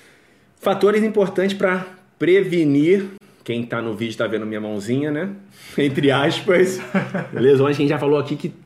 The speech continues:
Speaker 1: prevenção é uma, um, um termo muito forte pra, pra, pra isso. É, biomecânica de corrida. Dani, o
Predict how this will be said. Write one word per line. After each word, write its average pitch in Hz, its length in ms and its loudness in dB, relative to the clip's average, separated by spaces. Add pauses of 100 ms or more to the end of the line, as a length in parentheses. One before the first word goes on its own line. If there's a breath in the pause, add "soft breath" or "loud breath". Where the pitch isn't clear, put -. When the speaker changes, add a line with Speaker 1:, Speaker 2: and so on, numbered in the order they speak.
(140)
Speaker 1:
prevenção 143 760 0
é 147 80 0
uma, 147 200 0
um, 131 440 -2
um 123 60 -2
termo 135 240 2
muito 135 240 0
forte 123 420 -2
pra, 127 540 -4 (420 loud breath)
pra, 107 480 -4
pra 117 220 -2
isso. - 280 -6 (840 soft breath)
É, 104 260 2
biomecânica 185 1160 2
de 160 120 -10
corrida. 107 760 -2
Dani, 98 380 -2
o 80 40 -20